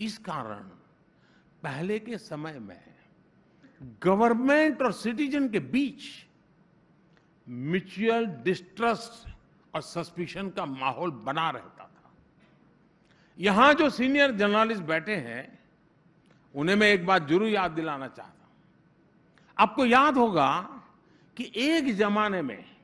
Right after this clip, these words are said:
टीवी और रेडियो के लिए भी लाइसेंस लेना पड़ता था। इतना ही नहीं,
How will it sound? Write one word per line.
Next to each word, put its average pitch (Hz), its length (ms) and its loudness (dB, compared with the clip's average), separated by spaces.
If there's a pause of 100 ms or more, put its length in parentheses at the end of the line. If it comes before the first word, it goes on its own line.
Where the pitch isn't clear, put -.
(920)
टीवी 269 520 6
और 262 200 6
रेडियो 214 460 6
के 226 180 -2
लिए 196 300 4
भी 233 240 2
लाइसेंस 220 540 2
लेना 202 280 2
पड़ता 135 360 -8
था। - 260 -20 (920)
इतना 220 360 2
ही 302 180 6
नहीं, 202 680 4